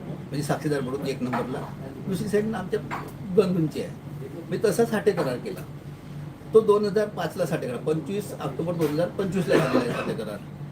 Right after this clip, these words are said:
ती ज-, त्याच्यानंतर आम्ही तो पेट्रोल पंप आम्हाला जेव्हा ओंकार चालू झाला, दोन, नाही, सॉरी, दोन हजार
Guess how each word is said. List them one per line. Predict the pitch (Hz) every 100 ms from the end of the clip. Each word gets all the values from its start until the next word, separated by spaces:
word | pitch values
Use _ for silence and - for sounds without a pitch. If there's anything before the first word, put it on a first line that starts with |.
| - - - - - 762 807
ती | 202
ज-, | 196 - - - - -
त्याच्यानंतर | 175 196 196 196
आम्ही | 190 185 160 156 147 -
तो | 190
पेट्रोल | 147 185 139 180
पंप | 190 - - - - -
आम्हाला | 160 170 170
जेव्हा | 165 160 175
ओंकार | 147 151 139 -
चालू | 175
झाला, | 151 139 151 - - - - 151 - 156 151 143 147 151 147 147 147 147 147 143 147 147 143 139 139 143 147 151 190 160 - -
दोन, | 165 185 180 -
नाही, | 170 156
सॉरी, | 160 151
दोन | - 143 160 170
हजार | 170